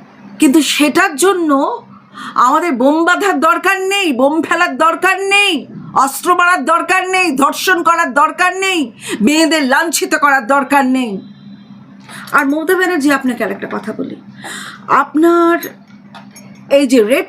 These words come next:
কালচার একটা শুরু করে দিয়েছেন, রেপ কালচার, সেটা কি? রেপ কালচার আপনি শুরু করেছেন। দিনহাটায় একজন মহিলাকে পার্টি অফিসে ডেকে নিয়ে গেছেন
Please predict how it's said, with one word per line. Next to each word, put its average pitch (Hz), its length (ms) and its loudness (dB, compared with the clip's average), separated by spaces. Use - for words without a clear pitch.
কালচার 214 400 0
একটা 185 180 -6
শুরু 175 220 -4
করে 170 200 -6
দিয়েছেন, 156 480 -6
রেপ 240 260 4
কালচার, 160 400 -6
সেটা 359 320 2
কি? 269 340 2
রেপ 269 240 2
কালচার 311 360 0
আপনি 285 600 2
শুরু 277 240 2
করেছেন। 214 460 0
দিনহাটায় 285 880 2
একজন 269 580 0
মহিলাকে 294 600 2
পার্টি 269 460 0
অফিসে 285 380 2
ডেকে 233 320 2
নিয়ে 240 240 0
গেছেন 226 480 0